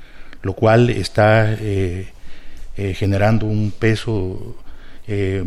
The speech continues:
em, em, muy grave para, para las universidades públicas estatales.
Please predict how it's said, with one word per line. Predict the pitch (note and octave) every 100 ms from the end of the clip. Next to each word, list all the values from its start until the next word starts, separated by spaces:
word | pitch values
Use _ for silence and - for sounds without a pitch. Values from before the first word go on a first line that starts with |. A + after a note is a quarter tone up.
| G2+ -
em, | G2+ F#2 G2 G#2+
em, | G2 G2 F#2+ G2+ - - -
muy | A2
grave | G#2 G#2+ A#2 A#2
para, | G2 F#2+ F2 F2+ - - - - - -
para | F#2+ F#2+ F#2
las | F#2 F#2 F2+ F2+ F2+ - - -
universidades | - G2 - - G#2 G#2+ -
públicas | G#2+ A2 A2 G#2+ G2
estatales. | G2 G#2+ - B2+ A2 -